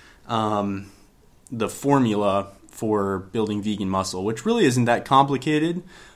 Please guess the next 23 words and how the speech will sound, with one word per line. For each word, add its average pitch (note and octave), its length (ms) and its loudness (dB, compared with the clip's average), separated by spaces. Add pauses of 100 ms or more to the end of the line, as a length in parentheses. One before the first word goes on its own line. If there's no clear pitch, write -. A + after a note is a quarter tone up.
but B2 300 6
it B2 80 2
was A2 200 0
very C3 360 2
new A#2+ 440 2
for B2 200 -4
me A2 400 0
because G2+ 840 -4
I G2+ 720 -2
had G#2+ 240 -4
never, G2+ 540 -2 (500)
um, F#2+ 760 -4
really G#2+ 320 -2
been F#2 420 -6 (360)
exposed A2 1000 0
to, G2 640 -4 (520)
uh, F#2 680 -6 (680)
vegan G2 440 -4
fitness F#2 420 -6
before F#2+ 440 -8
that. - 260 -12 (480)
So, A2 420 -2 (1040)
anyways, C3 840 4